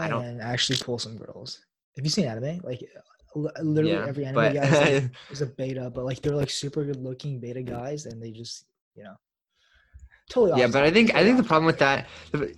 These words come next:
Speaker 1: well, the problem with that is, like, I don't think you'll get anyone good. Um,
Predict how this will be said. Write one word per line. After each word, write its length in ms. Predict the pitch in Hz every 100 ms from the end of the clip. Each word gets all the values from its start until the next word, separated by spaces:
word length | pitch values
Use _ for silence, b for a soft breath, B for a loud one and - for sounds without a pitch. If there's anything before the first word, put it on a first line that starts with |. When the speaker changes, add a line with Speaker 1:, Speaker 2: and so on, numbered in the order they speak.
| -
Speaker 1:
well, 120 | 147
the 100 | 160
problem 280 | 139 214 214 _ _ - -
with 180 | 208 -
that 160 | 123
is, 140 | 113 107
like, 200 | 101 -
I 40 |
don't 140 | 127 156
think 120 | 160
you'll 100 | 135
get 120 | 120
anyone 220 | 127 120
good. 360 | 98 104 76 -
Um, 320 | 113 98 95